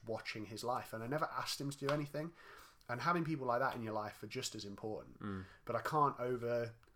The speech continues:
Speaker 1: overstate the importance of, of asking someone and being like,
Speaker 2: Mm.
Speaker 1: "Will you disciple me?" And, and look, you have,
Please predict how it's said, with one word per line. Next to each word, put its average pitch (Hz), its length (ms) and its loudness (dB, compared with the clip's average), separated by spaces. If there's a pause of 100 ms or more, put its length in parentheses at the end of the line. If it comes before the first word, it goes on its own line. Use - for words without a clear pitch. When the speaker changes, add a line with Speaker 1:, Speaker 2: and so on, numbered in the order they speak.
Speaker 1:
overstate 113 460 0
the 92 60 -10
importance 95 400 -8
of, 95 100 -8 (240)
of - 160 -6
asking 127 420 -4
someone 78 340 -8
and 92 80 -12
being 104 140 -8
like, 95 120 -10
Speaker 2:
Mm. 107 120 -4
Speaker 1:
"Will 143 180 4
you 123 140 -2
disciple 95 500 -4
me?" 67 160 -10
And, 85 100 -10 (320)
and 120 140 -2
look, 123 180 2
you 131 140 0
have, 120 320 0